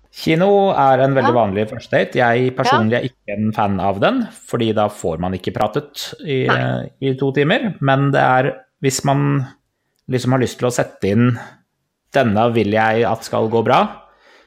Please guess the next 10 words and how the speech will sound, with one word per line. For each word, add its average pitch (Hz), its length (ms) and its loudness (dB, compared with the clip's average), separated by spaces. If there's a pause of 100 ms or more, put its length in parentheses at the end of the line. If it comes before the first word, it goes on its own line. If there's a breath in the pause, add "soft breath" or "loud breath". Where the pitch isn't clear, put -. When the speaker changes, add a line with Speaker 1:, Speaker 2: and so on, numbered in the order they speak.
Speaker 2:
Mhm. 247 300 -2 (280)
Speaker 1:
så - 80 -8 (180)
er 110 40 0
det 143 100 0
veldig 110 220 0
fint 101 260 -2
med 117 80 -2
en 110 80 -2
aktivitet. - 560 -6 (840)
Eh, 107 840 -2